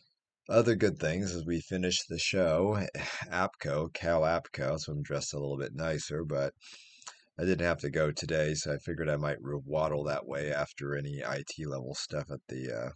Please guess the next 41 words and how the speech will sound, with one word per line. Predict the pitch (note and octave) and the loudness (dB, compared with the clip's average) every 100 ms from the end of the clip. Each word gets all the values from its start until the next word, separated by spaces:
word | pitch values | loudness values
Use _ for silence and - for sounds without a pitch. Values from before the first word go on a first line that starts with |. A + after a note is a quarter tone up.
| - | -8
work | D2 C#2+ C2 - - _ _ | -6 -6 -6 -14 -18 _ _
gets | - C2 - | -8 -8 -8
through | - C2+ B1+ | -6 -4 -4
this | B1+ C2 | -6 -8
morning, | B1+ B1 C#2 C#2+ | -8 -6 -8 -8
which | C#2+ F#2+ | -6 -4
it | F#2+ | 0
did. | E2+ D#2 D#2 - - - - - _ | 0 0 -4 -10 -20 -20 -20 -20 _
Um, | E2+ F2+ F2+ F2 F#2 | 0 2 4 4 2
couple | F#2 F2+ E2+ | 0 0 2
of | E2+ | 2
issues | E2 D#2+ E2+ D2+ | 2 2 0 -2
with | D2+ | 0
the | D#2 | 0
internet, | D#2 D#2+ D#2 D#2+ B1 | 0 0 0 0 -2
I | C#2+ D2 | -2 -2
S | D2 - D2+ | -2 -4 -4
Ps | C#2+ C#2+ | -4 -4
and | C2+ | -4
other | C#2 | -4
stuff. | - C#2+ C#2 | -4 -4 -2
I | |
might | D2 | -2
have | C#2+ | -2
to | - | -4
make | C2+ C#2+ | -8 -6
some | C#2 | -8
trip | - - | -8 -8
around | B1+ B1 B1+ B1+ | -6 -6 -6 -8
town | C2 B1 B1 | -8 -8 -10
tomorrow, | C#2 C2 C2 B1+ C#2+ F2 | -10 -8 -8 -6 -6 -6
but | E2 D2+ D#2 D2+ - - _ - - - _ _ _ _ _ _ | -6 -4 -6 -6 -12 -14 _ -20 -20 -20 _ _ _ _ _ _
got | A2+ A#2+ | 6 8
a | A#2+ | 8
few | A2+ A2 | 6 2
things | G2+ G#2+ G2+ | 4 2 4
I | F#2 | 4
gotta | F#2 F2 | 6 4
take | G2 F#2+ | 2 0
care | - F2+ F2+ | 2 4 6
of. | F2+ | 4